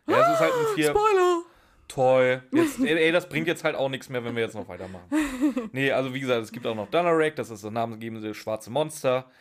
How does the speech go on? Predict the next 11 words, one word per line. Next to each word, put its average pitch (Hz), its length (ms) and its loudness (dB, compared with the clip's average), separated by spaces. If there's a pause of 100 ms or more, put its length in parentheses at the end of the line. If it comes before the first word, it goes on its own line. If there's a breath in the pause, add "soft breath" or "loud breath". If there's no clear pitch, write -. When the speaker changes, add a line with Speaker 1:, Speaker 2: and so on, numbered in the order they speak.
(260 loud breath)
Speaker 1:
Und 131 240 -8 (100)
er 165 280 2
will 160 760 2 (520)
das 117 220 -12
selber 143 400 2
in 120 100 -6
Alaska 113 360 -2
gefangen 107 360 -8
haben, 98 160 -10
das 92 140 -14
Vieh. 104 200 -20